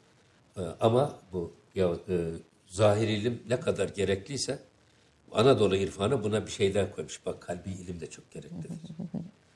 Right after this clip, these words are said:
Yani maddi ihtiyaçlarımız ne kadar önemliyse gönlümüzün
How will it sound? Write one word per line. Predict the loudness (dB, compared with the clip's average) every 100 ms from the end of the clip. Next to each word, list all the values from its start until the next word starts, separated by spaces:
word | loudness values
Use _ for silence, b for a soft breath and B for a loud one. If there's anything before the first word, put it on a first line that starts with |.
| _ _
Yani | -8 -6
maddi | 0 0 0 0 0 0 -6
ihtiyaçlarımız | -14 2 4 4 0 0 -2
ne | -2
kadar | -2 -2 -2
önemliyse | -2 -2 -2 -2 -2 -2 -8 _ _ _ _ _
gönlümüzün | 0 0 0 -2 -4 -8